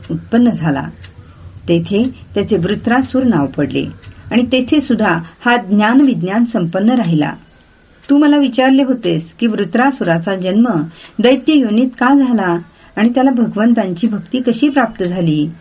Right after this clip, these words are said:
त्याचे सर्व विवरण मी तुला सांगितले. महात्म्या चित्रकेतूचा हा पवित्र इतिहास आणि विष्णू भक्तांचे महात्म्य जो ऐकतो तो संसार बंधनातून मुक्त होतो.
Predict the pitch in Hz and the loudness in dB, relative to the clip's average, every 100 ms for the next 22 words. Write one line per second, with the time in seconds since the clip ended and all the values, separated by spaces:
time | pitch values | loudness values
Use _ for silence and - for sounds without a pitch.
0 | - - - _ 190 180 175 247 - 202 | -20 -20 -20 _ -4 -2 -2 -4 -2 0
1 | 185 254 247 185 170 170 247 240 165 156 | 2 2 2 2 2 2 2 2 0 -4
2 | 160 156 135 135 - - - - _ - | -2 -2 0 -2 -4 -6 -6 -16 _ -20
3 | - - - 185 175 240 247 262 262 214 | -20 -20 -14 -6 -2 0 2 2 2 -2
4 | 170 220 226 220 208 170 190 165 - - | -4 -4 -4 -4 -4 -2 -2 -2 -10 -6
5 | 254 254 226 262 262 269 185 170 208 208 | -4 0 0 0 0 -2 -2 -6 -4 0
6 | 165 165 - _ - - 185 214 - 277 | 0 -2 -10 _ -10 -6 -4 -4 2 2
7 | 262 - 214 208 202 180 180 196 214 220 | 2 0 -2 -2 -4 -4 -2 -2 0 2
8 | 160 147 - - - 175 269 285 185 180 | 2 -2 -10 -16 -6 0 0 0 -4 -6
9 | 170 180 151 160 - - 240 233 190 180 | -4 -2 -2 -4 -12 -4 -2 -2 -4 -4
10 | - 254 202 170 170 185 160 - 240 190 | -2 -2 0 0 0 0 -2 0 2 2
11 | - 208 196 170 147 | -2 -6 -4 -4 -6